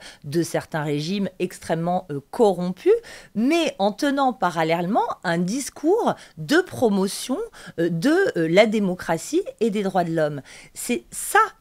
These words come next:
qui n'est plus toléré aujourd'hui, et c'est cette contradiction qu'elle va devoir résoudre justement dans la réflexion, euh, à laquelle je faisais, euh, référence.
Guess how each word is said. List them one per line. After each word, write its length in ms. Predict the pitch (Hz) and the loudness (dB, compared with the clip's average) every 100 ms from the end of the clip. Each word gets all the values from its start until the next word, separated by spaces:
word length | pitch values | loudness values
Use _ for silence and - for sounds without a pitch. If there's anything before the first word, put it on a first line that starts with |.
| - | -12
qui 140 | - | -4
n'est 140 | 180 170 | -2 -2
plus 220 | - 226 | -6 -10
toléré 720 | - 220 175 156 151 147 139 | -4 0 2 2 -2 -4 -6
aujourd'hui, 580 | 151 139 143 143 147 262 427 - - - | -8 -8 -6 -8 -4 -2 -2 -4 -20 -4
et 140 | 226 214 | 0 0
c'est 180 | - | 0
cette 260 | 349 190 - | 0 -2 -4
contradiction 680 | - 285 - 220 226 - 453 480 | -6 -4 -2 -2 -4 -6 -8 -4
qu'elle 180 | 240 175 | -2 0
va 200 | 175 330 285 | 0 -2 0
devoir 420 | 190 185 233 294 | 0 2 2 0
résoudre 720 | 196 185 190 233 - 226 165 | -2 0 2 0 -2 -2 -2
justement 460 | 156 - 180 311 | -4 -4 -4 -4
dans 180 | 285 165 | -2 0
la 140 | 160 160 | 0 0
réflexion, 600 | 156 - 156 - 294 359 - - - | -2 -4 -10 -8 -8 -8 -10 -8 -2
euh, 140 | 156 | 0
à 140 | - 160 | 2 2
laquelle 560 | 160 185 208 160 147 | 0 -2 -2 0 -2
je 160 | 147 160 | -4 -8
faisais, 480 | - 165 156 180 170 | -6 -6 -2 0 2
euh, 240 | 156 - | 0 0
référence. 760 | 151 143 180 - 277 466 403 | -4 -2 -2 -2 0 0 -2